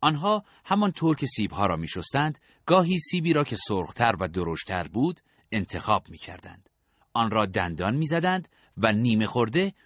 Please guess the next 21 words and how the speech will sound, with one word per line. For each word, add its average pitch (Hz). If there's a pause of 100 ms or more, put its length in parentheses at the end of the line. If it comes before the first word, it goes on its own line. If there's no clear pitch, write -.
(100)
پشت 196
سرشان 135
پرت 92
می‌کردند. - (440)
فرهان 196 (280)
با 139
سینی 156
شربت 107
آمد 98
و 85
گفت: 104 (2000)
«سحاب، 127 (840)
سبد 123
سیب 120
را 107
بردار 104
و 92
پشت 101
سر 92
من 85
بیا.» 73